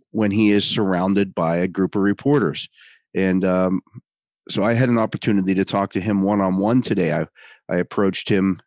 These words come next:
and, uh, uh, you know, asked, "Hey, hey, Devin, I wanna talk to you." Um, he said, "What about?"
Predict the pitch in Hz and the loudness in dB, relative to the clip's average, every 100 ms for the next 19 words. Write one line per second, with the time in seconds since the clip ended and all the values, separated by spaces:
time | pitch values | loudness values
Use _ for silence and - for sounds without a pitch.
0 | _ - 92 87 85 87 82 78 - _ | _ -6 -2 -2 0 0 0 -2 -8 _
1 | _ _ _ _ _ - - _ - - | _ _ _ _ _ -20 -20 _ -20 -6
2 | 85 78 92 87 87 92 - 90 85 90 | -4 -2 -2 0 0 -2 0 -2 -2 -2
3 | 104 101 92 80 92 90 85 101 92 - | 0 0 0 0 0 -2 -2 -2 -2 0
4 | 92 92 - - - 85 82 80 78 78 | 2 2 0 -10 -10 -6 -4 -4 -6 -8
5 | - _ _ _ _ _ _ - 90 - | -14 _ _ _ _ _ _ -8 -8 -8
6 | - - 92 92 85 127 127 120 - | -14 -8 -4 -2 0 0 2 -2 -4